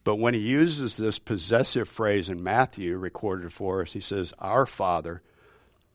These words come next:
he's emphasizing this, this relational sense in this instructional prayer.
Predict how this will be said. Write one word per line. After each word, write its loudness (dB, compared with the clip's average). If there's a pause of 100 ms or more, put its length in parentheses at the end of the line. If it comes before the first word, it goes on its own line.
(340)
he's -2
emphasizing 4
this, 0 (100)
this -8
relational 0
sense -2
in -4
this -6
instructional -6
prayer. 0